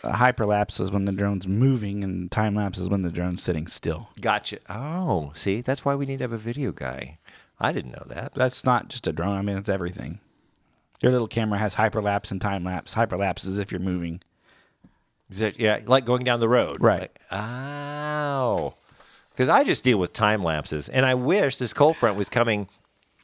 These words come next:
Speaker 2: more in the daytime 'cause I would love to set the new camera up and kinda
Speaker 1: Well,
Speaker 2: watch
Speaker 1: it was
Speaker 2: it. That'd be
Speaker 1: very
Speaker 2: fun.
Speaker 1: visible, maybe just because it was, you know, dusk, but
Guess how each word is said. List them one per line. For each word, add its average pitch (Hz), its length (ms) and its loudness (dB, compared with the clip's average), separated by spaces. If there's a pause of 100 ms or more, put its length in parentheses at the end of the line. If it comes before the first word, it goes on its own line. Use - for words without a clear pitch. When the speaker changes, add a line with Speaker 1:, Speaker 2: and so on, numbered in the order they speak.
(160)
Speaker 2:
more 127 240 6
in 123 200 2
the 110 80 4
daytime 120 500 4
'cause 113 140 2
I 113 60 8
would 113 120 2
love 131 200 6
to 107 80 -4
set - 400 0
the 104 100 2
new 110 120 0
camera 117 380 2
up 90 140 0
and 87 120 -2
kinda 92 220 2
Speaker 1:
Well, 139 80 6
Speaker 2:
watch 135 180 4
Speaker 1:
it 143 40 2
was 117 80 2
Speaker 2:
it. - 20 0
That'd 127 140 6
be - 60 4
Speaker 1:
very 165 80 0
Speaker 2:
fun. 92 80 -6
Speaker 1:
visible, 117 580 0
maybe 120 280 0
just 117 220 -4
because 117 320 -2
it 107 100 -2
was, - 280 -2 (160)
you 107 100 -4
know, 92 160 -2
dusk, 98 560 0
but - 160 -4